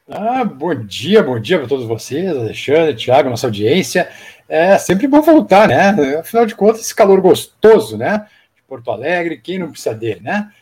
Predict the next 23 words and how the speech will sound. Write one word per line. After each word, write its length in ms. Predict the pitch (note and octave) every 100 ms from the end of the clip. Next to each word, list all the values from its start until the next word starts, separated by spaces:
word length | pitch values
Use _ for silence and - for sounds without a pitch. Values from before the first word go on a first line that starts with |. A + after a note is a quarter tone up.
| _ _
É, 260 | A#2+ A#2 A2+
tava 220 | B2+ B2
com 80 | B2
muitas 300 | D3 A#3 A#3
saudades, 540 | F3 D3 E3 G#3 F3
já 160 | - C3
fui 200 | - F3+
muito 200 | F3+ G3+
bem 100 | F3
recebido 440 | D#3 - A#2+ F3
hoje 80 | D#3
de 60 | C#3+
manhã 280 | B2+ C#3 E3+
no 160 | C#3
nosso 300 | B2 B2+ -
grupo 440 | G#2 B2+ D3+ - A2+ _ _ -
do 80 |
Voz 240 | G#2 C3+ C#3
Gigante, 360 | A#2+ C#3+ F3
Família 480 | - - D3 A3+ G#3+
V 80 | D#3
D 160 | D#3 A#2+
G, 360 | E3+ F3+ C#3